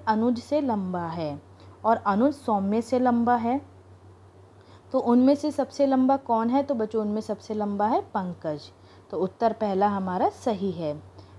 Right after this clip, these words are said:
निम्नलिखित में से कौन सी दूरी आधे किलोमीटर से अधिक नहीं है? तो देखिए बच्चों, एक किलोमीटर में हमारे हज़ार मीटर होते हैं। आधा किलोमीटर हमारा कितना होगा?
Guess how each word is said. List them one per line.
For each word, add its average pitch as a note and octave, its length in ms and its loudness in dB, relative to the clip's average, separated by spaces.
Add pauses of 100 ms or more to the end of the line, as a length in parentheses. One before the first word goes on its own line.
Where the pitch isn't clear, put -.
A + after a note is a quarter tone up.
(120)
निम्नलिखित C4 500 4
में D#4 140 0
से D#4 140 -2
कौन C#4 300 4
सी D4 140 0
दूरी A#3+ 300 0
आधे A3 340 0
किलोमीटर A3 600 -2
से C4 180 -4
अधिक A3+ 360 -4
नहीं G3 320 -2
है? E3+ 240 -8 (440)
तो A#3+ 80 -2
देखिए B3+ 260 0
बच्चों, C4 280 2
एक B3 300 0
किलोमीटर B3 480 0
में B3 120 2
हमारे A#3+ 360 2
हज़ार G#3 440 2
मीटर A3 360 -2
होते F#3+ 380 -8
हैं। D#3+ 340 -10 (540)
आधा G#3 260 4
किलोमीटर B3+ 600 0
हमारा B3 280 0
कितना A3+ 380 -4
होगा? A#3+ 400 0